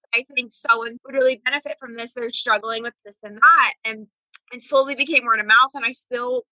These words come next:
wasn't promoting it on my website. I'm an online, it's all online coaching. So most of my clients are everywhere.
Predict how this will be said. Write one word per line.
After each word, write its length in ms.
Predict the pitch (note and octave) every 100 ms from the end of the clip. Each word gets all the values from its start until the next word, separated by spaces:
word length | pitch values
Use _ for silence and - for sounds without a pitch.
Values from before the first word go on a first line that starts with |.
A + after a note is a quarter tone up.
| A3
wasn't 300 | C4+ D4+ C#4
promoting 460 | D4 A3+ A3+ A#3
it 120 | A3+ G#3+
on 200 | G#3 G#3
my 100 | G3+
website. 500 | F#3+ G#3 - - G3+ - _ -
I'm 140 | C4
an 60 | B3+
online, 460 | A3 A3+ G#3+ G3+ -
it's 160 | - -
all 160 | A#3 A#3
online 360 | G#3+ G#3 G#3 G3 G3+
coaching. 320 | F#3+ F#3 F3+
So 220 | - A#3
most 220 | B3+ C4+ F4+
of 60 |
my 160 | D4 B3
clients 420 | - A3+ A3 A3
are 220 | F#3+ F#3 - -
everywhere. 640 | B3 A3 G3 F3+ D#3+ F3